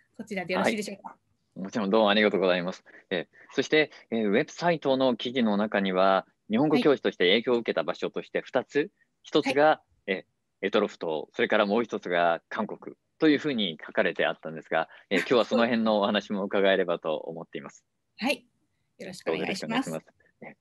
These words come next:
Speaker 2: そして、ここで僕と澤部さんとの出会いについて、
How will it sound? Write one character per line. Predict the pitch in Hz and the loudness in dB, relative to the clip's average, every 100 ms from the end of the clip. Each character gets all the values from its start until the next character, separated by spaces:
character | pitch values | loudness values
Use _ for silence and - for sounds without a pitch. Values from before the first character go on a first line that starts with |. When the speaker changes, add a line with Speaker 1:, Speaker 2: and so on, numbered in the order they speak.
| - - | -20 -14
Speaker 2:
そ | - | -4
し | |
て、 | - 147 - - - | 0 0 0 -20 -20
こ | - | -4
こ | 165 | 0
で | 160 - | 2 0
僕 | - 180 - | 0 0 2
と | 131 | 0
澤 | 135 143 | 2 2
部 | 113 | 0
さ | 98 | -2
ん | 92 87 | -4 -4
と | 127 | -2
の | 131 110 73 92 | 2 2 0 0
出 | 151 | 0
会 | |
い | 175 | -2
に | |
つ | - | -2
い | 95 82 | -4 -2
て、 | 92 82 | 0 0